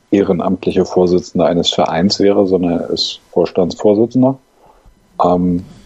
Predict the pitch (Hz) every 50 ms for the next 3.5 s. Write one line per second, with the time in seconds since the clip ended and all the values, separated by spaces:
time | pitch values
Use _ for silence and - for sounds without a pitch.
0 | - - - 110 110 - - - 131 123 123 113 - 117 98 98 107 110 110 87
1 | 92 85 - 98 101 113 - - 110 - - 101 - 92 90 82 - - 90 90
2 | 98 - - 95 87 98 95 - - 101 95 - - 95 90 90 87 85 - 117
3 | 110 - - 110 104 104 101 - - -